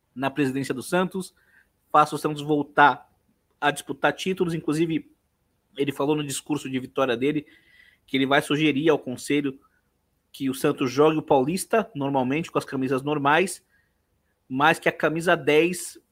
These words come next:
seja suspensa pra disputa do Campeonato Brasileiro. Enquanto o Santos não subir pra Série A,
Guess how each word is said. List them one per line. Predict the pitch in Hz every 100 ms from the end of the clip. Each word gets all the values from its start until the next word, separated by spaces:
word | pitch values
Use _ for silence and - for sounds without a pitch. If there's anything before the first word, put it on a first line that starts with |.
| -
seja | - 160 160 156 165 165 165 165 156 151
suspensa | 151 - - - 165 170 - 170 - _ _ _
pra | 151
disputa | 151 - - 151 -
do | 151
Campeonato | 143 160 147 147
Brasileiro. | 147 151 156 104 107
Enquanto | 107 110 147 143
o |
Santos | 147 139
não | 139 143
subir | - 156 139
pra | 175 165
Série | 185 185
A, | 143 143